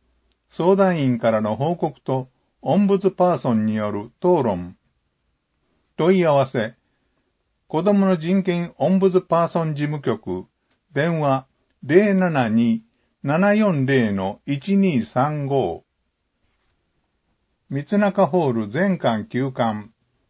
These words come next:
大規模改修工事に伴い、令和九年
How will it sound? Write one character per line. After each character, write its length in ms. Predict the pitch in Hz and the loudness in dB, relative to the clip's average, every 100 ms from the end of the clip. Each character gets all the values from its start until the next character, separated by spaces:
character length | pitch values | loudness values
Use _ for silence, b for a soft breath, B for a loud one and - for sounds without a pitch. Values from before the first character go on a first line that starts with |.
| - | -2
大 240 | 147 196 | 0 2
規 120 | 208 202 | 0 0
模 140 | 196 | 0
改 220 | 180 185 | 2 0
修 280 | 185 190 175 | 2 0 0
工 260 | 185 170 143 | 2 0 0
事 120 | 123 | 0
に 200 | 110 113 | 0 0
伴 400 | 127 151 147 123 | -4 -4 -2 -4
い、 180 | 98 - _ _ _ _ | -4 -14 _ _ _ _
令 220 | - 196 190 | 2 4 4
和 200 | 143 123 | 0 -2
九 280 | 185 175 | -2 -2
年 340 | 143 107 101 | 0 -2 -6